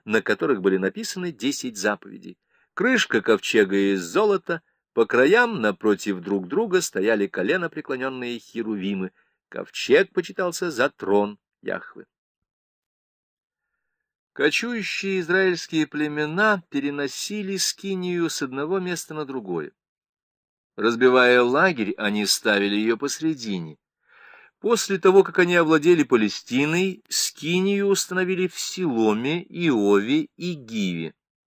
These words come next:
Царь Давид, стремясь превратить Иерусалим в культовый центр,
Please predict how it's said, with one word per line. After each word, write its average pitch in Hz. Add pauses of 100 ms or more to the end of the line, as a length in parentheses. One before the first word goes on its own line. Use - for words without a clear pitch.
(840)
Царь 185
Давид, 117
стремясь 110
превратить 127
Иерусалим 117
в -
культовый 127
центр, 139